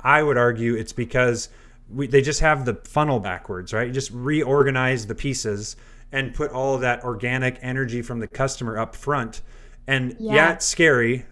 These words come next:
Speaker 1: but send them to Google. Just send everybody, like, when you click on the link in our text or email, you are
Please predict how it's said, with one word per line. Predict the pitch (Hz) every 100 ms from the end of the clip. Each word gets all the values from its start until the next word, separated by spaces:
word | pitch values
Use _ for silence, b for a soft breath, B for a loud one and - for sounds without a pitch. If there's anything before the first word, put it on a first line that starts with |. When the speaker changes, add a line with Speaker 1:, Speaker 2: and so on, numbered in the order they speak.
| -
Speaker 1:
but | 135 117
send | - - 156
them | 156 156
to | 147
Google. | 123 113 95 85 -
Just | 127 -
send | - 143 127
everybody, | 139 156 147 156 165 - B B
like, | 127
when | 123 127
you | 165
click | 165 160 156
on | 143
the | 127
link | 120 135 143
in | 127
our | 113
text | - 131 - 123
or |
email, | 117 123 131 151 160 b b b -
you | 151
are | 143 127